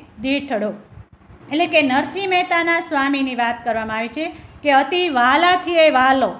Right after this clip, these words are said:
એવા શ્રી ભગવાન શ્રી કૃષ્ણ પધારી રહ્યા છે અને એમને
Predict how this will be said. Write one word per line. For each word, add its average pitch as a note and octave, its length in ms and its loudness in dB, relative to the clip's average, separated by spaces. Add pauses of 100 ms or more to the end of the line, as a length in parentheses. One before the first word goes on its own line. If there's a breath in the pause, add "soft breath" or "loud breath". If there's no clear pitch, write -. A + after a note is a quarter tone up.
(160)
એવા D#4 340 2 (360)
શ્રી C#4+ 140 -2
ભગવાન C#4+ 480 0
શ્રી D4 200 -4
કૃષ્ણ C#4 440 -4
પધારી C4 380 0
રહ્યા C4 280 2
છે A#3+ 240 -6 (680)
અને C#4 300 0
એમને D#4 360 0